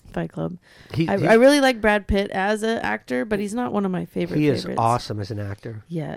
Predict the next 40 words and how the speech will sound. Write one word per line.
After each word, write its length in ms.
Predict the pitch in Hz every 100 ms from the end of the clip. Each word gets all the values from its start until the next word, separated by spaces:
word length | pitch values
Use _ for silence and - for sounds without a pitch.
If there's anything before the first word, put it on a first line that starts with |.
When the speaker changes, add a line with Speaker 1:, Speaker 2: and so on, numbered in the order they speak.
| -
Speaker 1:
James 280 | 170 208 226
Speaker 2:
Snatch. 520 | 123 127 165 - - _ _
Speaker 1:
Oh 140 | - 170
my 140 | 160
God. 260 | 156 151 151
Speaker 2:
He 120 | 175
is 80 | 131
so 360 | - - 151
funny 300 | 139 143 135
in 140 | 120 185
Speaker 1:
So, 120 | 180
Speaker 2:
Snatch. 440 | 127 117 107 -
Speaker 1:
<laughs> 20 | -
so 260 | - 208
hilarious. 760 | 196 - 104 104 127 123 123 -
Speaker 2:
And, 80 | 147
and 220 | 127 123
my 180 | 131 139
fa-, 140 | 139
one 140 | 139 127
of 60 |
my 140 | 127 127
favorite, 420 | 117 107 101 107 _ - -
Twelve 240 | - 113
Monkeys. 540 | 113 110 - 98 98 -
Speaker 1:
Twelve 240 | - 220
Monkeys 340 | 214 220 202 175
is 120 | 165
Speaker 2:
He 80 | 156
Speaker 1:
great 80 | 170
Speaker 2:
is 80 |
Speaker 1:
too, 60 | - -
Speaker 2:
awesome. 540 | 120 113 156 101 98 -
Speaker 1:
'cause 180 | 220
he's 180 | 208 -
just 320 | - 220 - 214
insane. 720 | 202 185 - 247 240 156 156 - - - -
Speaker 2:
<laughs> 920 | 185 339 - 359 - 440 - 539 -
Twelve 200 | - 147
Mon-, 160 | 175